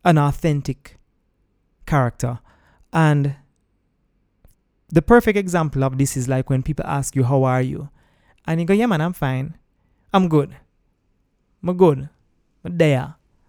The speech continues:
I'm all right. Yeah, man, I'm cool." And really, what you're trying to do is kind of give them a full stop.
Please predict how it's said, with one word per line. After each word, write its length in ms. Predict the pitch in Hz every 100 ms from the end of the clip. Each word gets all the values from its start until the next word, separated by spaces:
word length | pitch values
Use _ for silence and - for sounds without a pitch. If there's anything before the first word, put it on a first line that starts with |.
| _ _
I'm 80 | - -
all 280 | 208 196
right. 320 | 151 143 - - _ _ _
Yeah, 160 | 208 202
man, 280 | 160 139
I'm 60 | 147
cool." 460 | - 185 147 - - _ _ _ _ _ _ _ _ _ -
And 280 | 156 151
really, 480 | 208 269 269 202 - - _ -
what 260 | 190 208
you're 100 | 208
trying 260 | 175 143 139
to 80 | 135
do 220 | 135 139
is 220 | 151 160 -
kind 460 | - 160 143 131
of 260 | 123 120 117 - -
give 280 | 156 123
them 480 | 113 123 123 123 143 - _ _ _
a 80 | 143
full 240 | - 156
stop. 400 | 143 - 156 -